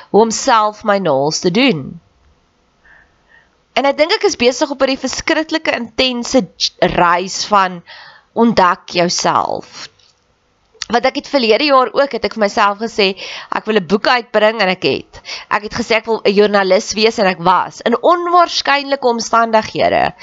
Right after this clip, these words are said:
Nou nog sal die Here my herinner, keer op keer, van hoe amazing is ek dit, dat, dat, dat ek dit reg gekry het. In die jare wat die meeste tydskrifte toegemaak het, die meeste koerante toegemaak het, die meeste mense,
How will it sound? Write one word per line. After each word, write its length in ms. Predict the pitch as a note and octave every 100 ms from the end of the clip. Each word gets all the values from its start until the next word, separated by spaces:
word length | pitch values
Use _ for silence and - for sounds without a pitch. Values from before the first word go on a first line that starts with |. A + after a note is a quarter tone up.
| - - -
Nou 360 | F3 G#3 C4+ E4+
nog 200 | C#4 -
sal 160 | A#3+
die 160 | A3+ F3+
Here 180 | F3+ A3
my 140 | G3+ F#3
herinner, 380 | E3 D#3+ F3+ E3+
keer 320 | - A3+ A3
op 160 | A3+ -
keer, 200 | F#3+ F3+
van 300 | G3+ F3+ E3+ - - _
hoe 260 | G3+ C#4 E4+
amazing 640 | E4 F#3+ E3 G3 G#3+ A3+ -
is 180 | G3+ G#3+
ek 240 | F3 -
dit, 260 | F#3+ F#3 -
dat, 120 | D#3+
dat, 180 | E3 E3 -
dat 180 | F3
ek 100 | F#3
dit 180 | D#3+ D#3+
reg 200 | D3+ C3+
gekry 480 | - D3 - - A1
het. 180 | - - - - - - -
In 80 | C4+
die 120 | A#3+
jare 580 | E3 A#3 A#3 C#4+ D#4 D4+
wat 120 | B3
die 100 | A#3
meeste 400 | F#3 G3+ - D#4
tydskrifte 760 | C#4+ G#3+ G#3+ - A3 A3 G#3 -
toegemaak 580 | A3+ - G3 E3 D#3+
het, 80 | F3
die 100 | F3+
meeste 300 | F#3 A#3+ D4+
koerante 560 | B3+ G#3 E3+ F3+ G3+ G#3+
toegemaak 640 | F3 - E3 D#3 C#3+ D3+
het, 240 | - D#3 - - - -
die 120 | G#3+
meeste 340 | A3+ B3+ F4+
mense, 440 | B3+ A3 A3+ A#3+